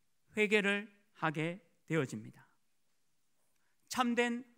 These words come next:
회개를 하게 되어지는 거죠. 오늘 저와 여러분이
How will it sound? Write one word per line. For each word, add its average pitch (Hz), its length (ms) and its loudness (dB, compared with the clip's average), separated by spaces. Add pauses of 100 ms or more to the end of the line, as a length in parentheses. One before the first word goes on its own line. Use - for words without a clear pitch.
(120)
회개를 190 440 0 (100)
하게 165 240 -6
되어지는 131 440 -4
거죠. 139 300 -18 (2000)
오늘 220 880 6
저와 247 340 8
여러분이 151 580 2